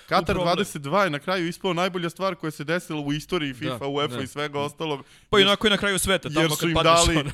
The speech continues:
Speaker 1: pa ne samo to, nego dali su im šest meseci
Speaker 2: <laughs> Da, da.
Speaker 1: lufta dodatnog da ispomeraju sve što
Speaker 2: Da.
Speaker 1: treba, jer, e, n-, ne znam da li ste obratili pažnju, ali, e,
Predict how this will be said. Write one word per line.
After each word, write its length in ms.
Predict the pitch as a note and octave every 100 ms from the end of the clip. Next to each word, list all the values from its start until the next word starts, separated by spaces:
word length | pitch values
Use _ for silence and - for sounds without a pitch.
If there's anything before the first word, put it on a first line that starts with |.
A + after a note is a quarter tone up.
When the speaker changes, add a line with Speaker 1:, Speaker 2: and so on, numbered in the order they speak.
| D3+
Speaker 1:
pa 120 | D#3
ne 160 | E3+ F#3+
samo 240 | D#3 G#3
to, 140 | - G#3+
nego 180 | D#3 D3+
dali 220 | D#3 F#3+
su 120 | -
im 60 | F3
šest 240 | G3 F#3+
meseci 260 | F3 E3 F#3
Speaker 2:
<laughs> 60 | C#3
Da, 20 |
da. 160 | C3+
Speaker 1:
lufta 240 | C3+ A2+ F3
dodatnog 440 | D#3+ G3 A3+ G3+
da 100 | F3
ispomeraju 520 | F3+ - F3 F3+ F#3 E3
sve 160 | B2
što 80 | A#2+
Speaker 2:
Da. 80 | A2+
Speaker 1:
treba, 200 | D#3+ G#3
jer, 120 | E3+ - - -
e, 60 | C3 C3+
n-, 200 | C3+ C3 C3+
ne 160 | C#3
znam 100 | F3
da 80 | G#3
li 100 | G#3
ste 120 | G3+
obratili 380 | E3+ D#3+ D#3+ D#3+
pažnju, 380 | C#3 B2 A2+ G#2
ali, 140 |
e, 40 | G#2+